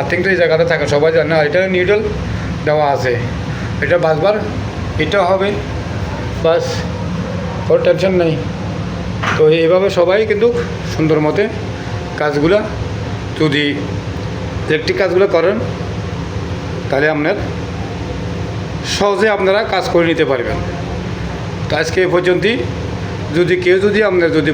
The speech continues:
বুঝার সমস্যা থাকে, তাহলে আমাকে আপনার কমেন্ট করতে পারেন, সমস্যা নাই। আমার মোবাইল নম্বর দেওয়া আছে আমার আপনার YouTube চ্যানেলে, সবাই এখান থেকে মোবাইল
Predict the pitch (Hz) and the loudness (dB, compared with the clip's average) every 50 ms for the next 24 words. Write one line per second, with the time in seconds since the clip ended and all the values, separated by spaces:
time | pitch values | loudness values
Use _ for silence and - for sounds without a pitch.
0 | 135 135 156 147 220 214 - - 196 190 175 160 175 170 202 208 202 208 - 190 | 2 2 2 4 2 2 2 2 2 2 2 2 2 2 2 2 2 2 0 2
1 | 175 190 185 180 180 180 180 185 202 196 190 180 202 226 269 - - - - - | 2 2 2 2 2 0 2 2 2 2 2 2 2 2 0 -4 -6 -6 -6 -6
2 | - - - - - 165 160 - - - - - - - - - - - - - | -6 -6 -6 -6 -6 -6 -6 -6 -6 -6 -6 -6 -6 -6 -6 -6 -6 -6 -6 -6
3 | - - - - - 147 151 170 196 185 196 202 - 208 - 196 196 202 220 226 | -6 -6 -6 -2 0 0 2 2 2 2 2 2 2 0 2 2 2 2 0 0
4 | - - - - - - - - 151 147 151 135 - 160 156 180 220 269 - - | -2 -4 -4 -4 -4 -4 -4 -2 0 0 0 0 0 0 0 0 -2 -2 -4 -6
5 | - - - - - - - - - - - - - - - - - - - 139 | -6 -6 -6 -6 -6 -4 -4 -4 -4 -6 -6 -6 -6 -4 -4 -4 -4 -4 -2 0
6 | 143 156 165 170 156 156 156 165 170 180 175 180 185 156 165 160 156 151 147 147 | 2 2 2 2 2 2 2 4 2 2 2 2 2 2 4 4 4 4 4 2
7 | 143 - 190 208 202 - - - - - - - - - - - - - - - | 2 0 0 0 0 -4 -6 -6 -6 -6 -6 -6 -6 -6 -6 -6 -6 -6 -6 -4
8 | - - - - - - 135 143 156 160 156 151 147 143 135 143 165 160 160 - | -4 -4 -4 -4 -4 -2 0 0 2 0 2 2 0 0 2 0 0 0 0 0
9 | 160 156 160 165 185 208 - - - - - - - - - - - - - - | 0 0 0 0 0 0 0 -4 -4 -4 -4 -4 -6 -6 -6 -6 -6 -6 -6 -6
10 | - - - - - - - - 139 151 156 143 147 147 135 156 165 175 208 208 | -6 -6 -6 -8 -8 -4 -2 0 2 2 2 2 0 0 0 -2 0 0 -2 -2
11 | - - - - - - - 147 139 143 156 | -4 -4 -4 -4 -4 -4 -2 0 0 0 2